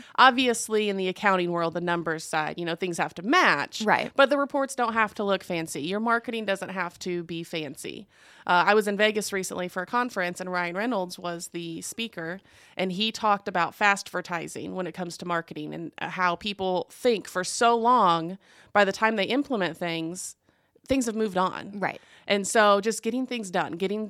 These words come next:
Speaker 1: putting yourself out there and getting things out there is way better than having it perfect.
Speaker 2: If someone were to play you in a movie, who would it be?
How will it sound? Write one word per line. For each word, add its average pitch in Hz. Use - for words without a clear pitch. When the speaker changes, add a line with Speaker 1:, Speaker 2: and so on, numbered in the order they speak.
Speaker 1:
putting 262
yourself 262
out 226
there 208
and 196
getting 190
things 185
out 175
there 240
is 180
way 190
better 175
than 170
having 160
it -
perfect. -
Speaker 2:
If 226
someone 302
were 240
to 208
play 208
you 196
in 170
a 170
movie, 180
who 247
would 247
it 247
be? 320